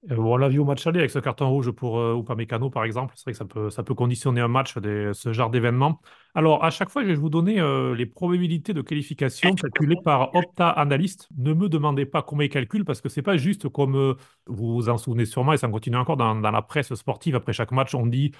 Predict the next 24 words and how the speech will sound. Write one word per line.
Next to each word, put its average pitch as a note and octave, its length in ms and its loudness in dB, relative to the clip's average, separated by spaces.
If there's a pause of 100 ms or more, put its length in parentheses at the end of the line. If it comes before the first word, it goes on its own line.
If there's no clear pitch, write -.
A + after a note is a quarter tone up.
(480)
euh, G#2+ 120 -4
par C#3 180 2
rapport B2+ 480 2
à A#2 60 2
l'histoire A#2+ 540 0
des A2+ 100 -4
Coupes A2 160 -6
d'Europe A2+ 400 0
depuis A2+ 200 -6
mille A2+ 100 -6
neuf A2+ 100 -6
cent A#2 120 -4
soixante, A#2+ 520 2
lorsque A2+ 400 2
le A2+ 100 -2
résultat A2+ 580 0
est A2 140 0
un A#2 220 -2
à G#2+ 80 0
zéro A2 340 -2 (300)
à B2+ 80 -4
domicile, A2+ 360 0
on G#2+ 120 2
a A2+ 160 0